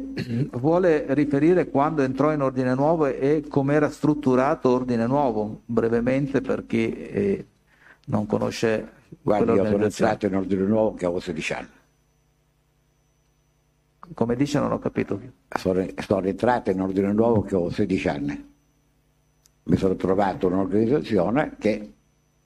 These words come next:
Speaker 2: sembrava facesse una politica diversa, più attiva, più dinamica di quella del Movimento Sociale Italiano,
Speaker 1: Sì.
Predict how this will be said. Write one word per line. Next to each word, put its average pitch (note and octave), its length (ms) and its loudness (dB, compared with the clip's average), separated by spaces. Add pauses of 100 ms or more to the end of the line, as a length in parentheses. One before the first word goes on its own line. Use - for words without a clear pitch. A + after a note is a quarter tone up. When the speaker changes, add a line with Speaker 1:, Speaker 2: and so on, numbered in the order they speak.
(580)
Speaker 2:
sembrava G#2+ 420 2
facesse G#2+ 460 0
una G2+ 140 2
politica G#2 580 0
diversa, G2 680 -2 (680)
più F#2 120 0
attiva, G2+ 440 0
più - 140 0
dinamica F2+ 600 -2
di E2 140 -4
quella F2 220 0
del E2 120 -4
Movimento E2 340 -2
Sociale D#2 280 -4
Italiano, D2 460 -4 (240)
Speaker 1:
Sì. C3 360 -4